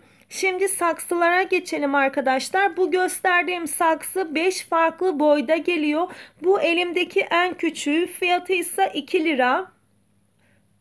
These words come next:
Şöyle altını, üstünü, içini detaylı bir şekilde gösterdim arkadaşlar ki markete gitmeden fikriniz olsun diye.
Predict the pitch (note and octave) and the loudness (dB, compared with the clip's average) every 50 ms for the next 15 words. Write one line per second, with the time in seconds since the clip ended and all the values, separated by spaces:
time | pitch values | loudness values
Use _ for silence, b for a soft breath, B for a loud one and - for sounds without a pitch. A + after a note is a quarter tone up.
0 | _ _ - - - F#4+ F#4 F4 F4 - - F4 F4+ F4+ F4+ F4+ - F#4 E4+ D#4+ | _ _ -16 -6 -2 0 0 2 2 2 4 4 4 2 0 -2 -4 -4 -2 -2
1 | C#4 E4+ E4+ E4+ - - - D#4+ C#4 D4 D#4 E4+ F4 - - D#4+ E4+ E4+ - - | -2 -2 -2 -4 -6 -8 -6 -6 -6 -4 -6 -6 -8 -6 -4 -4 -4 -4 -4 -6
2 | F4 D#4+ E4 E4 D4 D4+ F4 E4 E4 - F4 F4 E4+ E4+ F4+ F4+ D4+ E4 D#4+ - | -6 -4 -4 -4 -2 -2 -2 -2 -2 0 0 0 2 2 0 0 -2 -2 -4 -4
3 | - D#4+ - - E4 D4 C4 C#4 B3+ A#3 D4+ D#4 D#4+ D#4 - - - E4+ E4 E4 | -4 -6 -4 -4 -4 -2 2 2 2 2 2 0 0 -2 -2 -2 2 2 2 2
4 | D#4+ E4+ F4 E4+ E4 D#4+ D#4+ F4 E4 E4 D#4+ E4 D#4+ - - F#4 F4+ F4+ F4 F4+ | 0 0 0 0 0 0 -2 -2 -2 0 0 0 -2 -2 -2 -2 -2 -2 -2 -4
5 | - F4 D#4+ D4+ D#4 D4+ D4 D4 D4 - D#4+ D#4+ - D#4 C4 C4 D#4+ F4+ F4 - | -6 -6 -4 0 2 2 2 0 0 -4 -6 -4 -4 -4 -4 -2 -4 -4 -4 -6
6 | F4+ F4 E4+ F4 F4 F4 F4 - - E4 D4+ D#4 - D4+ D4 D4 D4+ D4+ D#4+ D#4+ | -6 -4 -2 -2 -2 -2 -4 -4 -6 -6 -6 -6 -6 -8 -6 -6 -6 -2 0 2
7 | D4+ D4+ D4+ D#4 - E4 D#4+ D#4+ D#4 C#4+ E4 E4 E4 E4 E4+ F4 | 2 2 0 -2 -6 -8 -8 -6 -4 -2 0 0 0 0 -2 -4